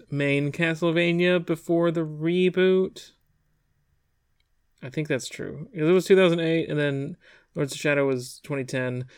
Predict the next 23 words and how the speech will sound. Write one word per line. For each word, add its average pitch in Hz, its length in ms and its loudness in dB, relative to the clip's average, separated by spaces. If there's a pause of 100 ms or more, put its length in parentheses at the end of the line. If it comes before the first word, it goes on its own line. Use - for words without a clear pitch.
(120)
which 147 180 0
I 180 100 2
didn't 370 300 8
know 415 320 12
Lords 370 220 10
of 320 80 4
Shadow 330 260 10
was 302 140 8
a 262 40 8
reboot 277 460 6
when 247 80 2
I 233 120 6
played 220 240 10
it, 262 140 8
so 233 100 4
that 214 180 8
ending 214 260 6
was 190 120 6
wild 156 420 4
to 208 80 0
me, 233 160 2
but 160 260 0
regardless. 151 680 0